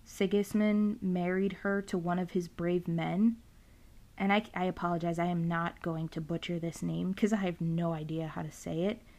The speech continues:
It's V O I C U, and it was spelt differently before, so I'm not sure which way I should attempt to pronounce it. Um,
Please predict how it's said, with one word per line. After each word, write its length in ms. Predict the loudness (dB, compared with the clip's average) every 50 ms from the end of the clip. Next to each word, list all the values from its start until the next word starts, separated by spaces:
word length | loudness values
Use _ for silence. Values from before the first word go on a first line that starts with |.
| -20 -20 -10 -6
It's 200 | -6 -6 -6 -8 -8
V 360 | -8 -4 0 0 0 0 0 0
O 240 | 0 0 0 0 -2 -6
I 400 | -6 -4 -4 -4 -4 -4 -4 -6 -10
C 420 | -12 -10 -4 -2 -2 -2 -2 -2 -2
U, 380 | -2 0 2 2 2 2 0 -2 -8 -20 -20 -20 -20 -20 -20 -20 -20 -20 -20 -20 -12 -4
and 340 | -2 0 0 2 0 0 -2 -6 -10 -18 -20 -20 -10 -4
it 200 | -4 -4 -4 -4
was 360 | -2 -2 0 0 0 -2 -2
spelt 600 | -6 -12 -16 -18 -18 -18 -4 0 0 2 2 0 -4 -10 -10 -6
differently 580 | -4 -4 -2 0 -2 -2 0 0 2 2 2 2
before, 800 | 2 -2 -4 -6 -8 -6 -4 -2 0 0 0 0 0 0 -2 -4 -8 -16 -20 -20 -20 -20 -18
so 180 | -6 -2 0
I'm 180 | 0 2 0 2
not 260 | 2 2 0 0 -2
sure 460 | -4 -4 -2 -2 0 0 -2 -4 -6 -8 -14 -20 -20 -20 -20 -20 -20 -12 -6
which 300 | 0 0 0 0 0 0
way 260 | 0 2 2 2 2
I 100 | 0 0
should 240 | -2 -2 -4 -2 -2
attempt 380 | -2 -4 -4 -4 -4 -4 -4 -6
to 80 | -8 -8
pronounce 680 | -6 -4 -4 -2 -2 -4 -4 -4 -4 -6 -6 -6 -4
it. 200 | -4 -4 -4 -6 -10 -18 -20 -20 -20 -20 -20 -20 -20 -20 -20 -20 -12 -6
Um, 340 | -4 -4 -2 -2 -4 -6 -6